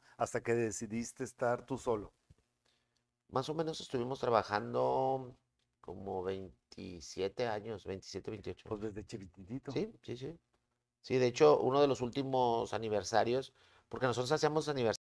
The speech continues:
Speaker 2: en el Teatro Montoya. En el Teatro Montoya.
Speaker 1: ¿Tenía algún nombre?
Speaker 2: Eh, sí, bueno, básicamente era un aniversario, pero haz de cuenta que antiguamente se manejaba, no sé, que el, por ejemplo, por decir algo, el,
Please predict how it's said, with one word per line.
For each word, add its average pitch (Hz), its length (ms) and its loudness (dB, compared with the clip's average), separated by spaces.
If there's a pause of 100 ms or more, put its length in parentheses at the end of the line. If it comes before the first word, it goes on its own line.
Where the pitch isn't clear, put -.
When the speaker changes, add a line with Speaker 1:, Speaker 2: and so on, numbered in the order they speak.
(380)
Speaker 2:
en 104 180 -2
el 92 120 -4
Teatro 101 320 0
Montoya. 95 560 0 (1000)
En 98 60 -4
el 98 60 -6
Teatro 104 260 2
Montoya. 104 520 0 (180)
Speaker 1:
¿Tenía 123 220 0
algún 127 220 -2
nombre? 143 360 -2 (280)
Speaker 2:
Eh, 131 440 10
sí, 220 180 -2
bueno, 220 340 10 (120)
básicamente 214 640 10
era 208 160 10
un 196 100 4
aniversario, 175 640 8
pero 143 400 10 (600)
haz 127 160 4
de 151 60 6
cuenta 165 240 4
que 160 280 8
antiguamente 175 520 6
se - 100 -2
manejaba, 151 480 6
no 139 120 -2
sé, 117 200 6
que 110 100 2
el, 107 180 0
por 101 160 2
ejemplo, 98 360 0
por 98 120 0
decir 107 260 2
algo, 92 240 4
el, 92 160 -2